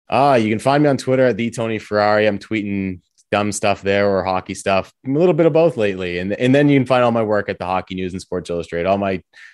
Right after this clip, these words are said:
draft stuff, tons of rankings. I just put something out on J-, on Jake Sanderson, how good he's gonna be when he comes into the N H L once his, uh, wrist injury heals. But there's always draft stuff there, and, and you can follow me on Twitter and ask me questions there. I love answering them, so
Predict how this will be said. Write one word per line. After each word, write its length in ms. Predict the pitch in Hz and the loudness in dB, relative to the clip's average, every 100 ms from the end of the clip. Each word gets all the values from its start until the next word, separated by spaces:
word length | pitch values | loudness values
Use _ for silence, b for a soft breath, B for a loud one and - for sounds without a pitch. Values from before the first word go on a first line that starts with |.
| b | b
draft 320 | 117 123 120 | 0 2 0
stuff, 420 | - 117 113 - - 92 _ | 0 0 0 -2 -20 -20 _
tons 240 | 117 117 | -6 -4
of 100 | 101 | -2
rankings. 480 | 104 104 98 101 95 | -2 -2 -4 -6 -4
I 60 | 92 | -6
just 160 | 95 | -6
put 100 | 104 | -6
something 220 | 104 98 | -4 -2
out 120 | 98 95 | -2 -2
on 120 | 90 | -4
J-, 140 | - | -6
on 180 | 92 90 | -8 -6
Jake 220 | 90 92 | -4 -4
Sanderson, 640 | - 98 95 - 95 92 90 b b _ | -4 -4 -4 -6 -6 -8 -10 b b _
how 140 | 107 | -2
good 160 | 104 110 | 0 0
he's 160 | 110 101 | 0 -2
gonna 160 | 110 | -2
be 120 | 107 | 0
when 120 | 104 104 | -2 -2
he 80 | |
comes 200 | 104 104 | -4 -6
into 140 | 98 101 | -4 -2
the 100 | 104 | 0
N 60 | |
H 220 | 101 95 107 | -2 -2 0
L 240 | 107 104 | 2 2
once 180 | 104 101 | -2 -6
his, 320 | 92 87 - | -10 -12 -12
uh, 260 | 85 80 73 - | -10 -8 -8 -4
wrist 260 | 117 - | -4 -2
injury 260 | 113 113 107 | -4 -2 -2
heals. 460 | 107 113 113 107 b b b b - | 2 2 2 -2 b b b b -8
But 140 | 101 | 0
there's 160 | 131 139 | 2 6
always 240 | 147 139 | 6 4
draft 320 | - 131 123 | 2 0 0
stuff 220 | - 120 101 | 0 -2 0
there, 320 | 110 110 110 | 0 2 0
and, 240 | 101 92 | -2 -6
and 100 | 95 | -8
you 60 | 98 | -8
can 100 | 104 | 0
follow 200 | 123 117 | 2 2
me 100 | 107 | 0
on 80 | 98 | -2
Twitter 260 | 98 95 | -2 -2
and 100 | 92 | 0
ask 220 | 92 92 | -2 -4
me 60 | 92 | -8
questions 420 | - 90 - 80 | -4 -6 -6 -8
there. 160 | 82 85 | -4 -2
I 80 | 90 | 0
love 220 | 90 82 | -2 -4
answering 380 | 82 82 82 82 | -8 -10 -12 -10
them, 180 | 82 | -12
so 320 | 82 82 80 | -10 -8 -8